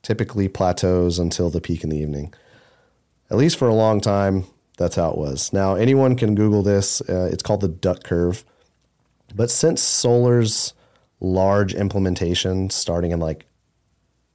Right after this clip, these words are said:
two thousand eight to two thousand twelve, I can't believe they said this in this article, but <laughs> they literally said, and I quote, "Researchers have found that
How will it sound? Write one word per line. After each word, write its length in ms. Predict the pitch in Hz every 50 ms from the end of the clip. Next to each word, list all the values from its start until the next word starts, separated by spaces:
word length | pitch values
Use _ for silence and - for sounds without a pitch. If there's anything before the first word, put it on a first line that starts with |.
| _ _ _
two 160 | - - 95
thousand 280 | 95 92 90 85 85 82
eight 200 | 82 87 85 -
to 60 | -
two 120 | 87 90 87
thousand 180 | 87 82 80 78
twelve, 420 | - - 80 76 76 76 80 - _ _ _ _ _ _ _ _ _ _ _ _ _ _ _ _ _ _ _ _ _ _ _ _ _ _ _ _ _ _ _ _ _ _ _ _ _ _ _
I 80 | - 104
can't 220 | - - 123 107
believe 220 | 92 101 101 98 82
they 100 | 90 85
said 240 | - - 92 85
this 180 | 80 87 80 -
in 80 | 80 80
this 140 | 80 78
article, 360 | 82 80 82 82 - 82 80 76
but 360 | 73 80 78 - - - - _
<laughs> 60 | _
they 160 | - 104 104
literally 540 | 95 98 98 98 107 104 117 117 110 107 104
said, 300 | 101 - 98 92 90 85
and 220 | 80 76 90 90 92
I 80 | 92
quote, 460 | 92 - - 92 87 85 80 - - - - _ _ _ _
"Researchers 580 | - 135 196 190 - 165 143 - - 107 98 104
have 160 | 95 90 -
found 500 | - 104 104 95 87 87 95 98 - - -
that 500 | 92 87 92 90 90 90 90 - - -